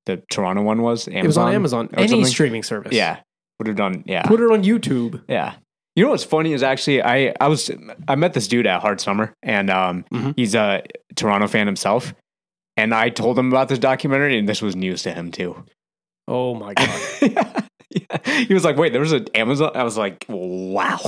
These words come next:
Speaker 1: <laughs> that's how bad the marketing is." And <laughs>
Speaker 2: I mean, to be fair, it was the, it was a season I think Leafs fans wanna forget.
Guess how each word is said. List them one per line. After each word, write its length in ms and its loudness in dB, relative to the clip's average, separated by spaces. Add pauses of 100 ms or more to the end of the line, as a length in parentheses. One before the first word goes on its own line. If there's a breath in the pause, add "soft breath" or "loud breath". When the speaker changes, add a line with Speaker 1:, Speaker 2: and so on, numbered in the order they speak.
Speaker 1:
<laughs> 160 -6
that's 440 0
how 140 2
bad 240 0
the 80 0
marketing 460 0
is." 240 -2 (480 loud breath)
And 340 2
<laughs> 20 -20
Speaker 2:
I 360 2
mean, 180 0
to 100 -2
be 100 2
fair, 220 2
it 40 2
was 140 -4
the, 240 -2 (720)
it 60 4
was 120 2
a 60 0
season 320 0
I 80 0
think 160 -2
Leafs 260 -2
fans 260 -2
wanna 140 -2
forget. 360 -2